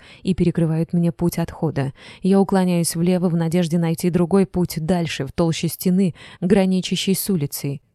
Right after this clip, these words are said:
В ушах стучит пульс, заглушая всё, кроме нужды, отчаянной нужды спастись. «Попалась!» Раздаётся с площади, словно удар кнута, уже знакомый надрывный голос. Я разворачиваюсь,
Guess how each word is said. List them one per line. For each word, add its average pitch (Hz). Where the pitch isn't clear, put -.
В 190
ушах 196
стучит -
пульс, -
заглушая 175
всё, 185
кроме 175
нужды, 160
отчаянной 185
нужды 160
спастись. -
«Попалась!» 160
Раздаётся 175
с -
площади, 175
словно 180
удар 175
кнута, 165
уже 160
знакомый 165
надрывный 160
голос. 143
Я 185
разворачиваюсь, 165